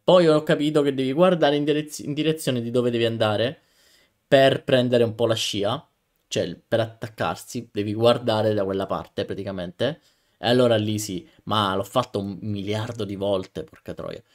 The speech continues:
Questo video durerà pochissimo, comunque bel gioco, mi piace, ehm, vabbè, bisognerebbe riscattare il gioco completo. Vi ricordo che l'undici aprile su Epic Games c'è questo gioco completo che possiamo riscattare.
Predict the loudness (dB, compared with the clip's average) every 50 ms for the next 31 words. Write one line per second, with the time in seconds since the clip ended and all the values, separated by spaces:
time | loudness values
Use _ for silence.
0 | _ _ _ -16 -6 -4 0 2 4 4 4 4 4 4 2 0 -2 -4 -4 -4
1 | -2 -4 -6 -6 -6 -6 -4 -4 -4 -2 0 0 0 0 0 0 -2 -2 -2 0
2 | 2 2 2 4 4 4 4 4 4 4 2 2 2 0 -6 _ _ _ _ _
3 | _ _ _ _ _ _ -18 -12 -2 0 0 2 4 4 2 4 2 2 2 2
4 | 0 0 -2 -6 _ _ _ _ _ _ _ _ _ -2 0 2 4 6 6 4
5 | 4 4 2 2 2 2 0 0 0 0 0 0 -2 0 0 -2 -2 -2 -4 -6
6 | -8 -10 -12 -14 -18 _ _ _ _ _ _ _ _ _ _ _ _ _ _ _
7 | _ _ _ 0 6 6 8 8 6 2 2 -2 -8 -10 -6 -4 -2 -2 0 2
8 | 2 2 2 2 4 4 4 4 4 2 -2 -4 -4 4 4 6 6 6 6 4
9 | 4 4 4 4 4 4 4 4 2 0 0 0 -2 -2 -2 -4 -4 -4 -4 -4
10 | -6 -6 -4 0 2 2 4 4 4 0 0 0 -2 2 0 0 2 2 0 0
11 | 0 0 0 0 0 0 -2 -2 -2 -2 -2 -2 -2 0 2 2 2 0 -2 _
12 | _ _ _ _ _ 0 4 4 4 4 4 0 4 4 4 4 4 2 0 -2
13 | -2 -2 -2 -2 -2 -2 -4 -6 -6 -6 -8 -8 -6 -6 -4 -2 -2 -2 -4 -4
14 | -6 -6 -6 -6 -4 -4 -2 -2 -2 -4 -6 -6 -10 -12 -12 -10 -8 -10 -8 -8
15 | -8 -6 -2 0 0 2 0 -2 -4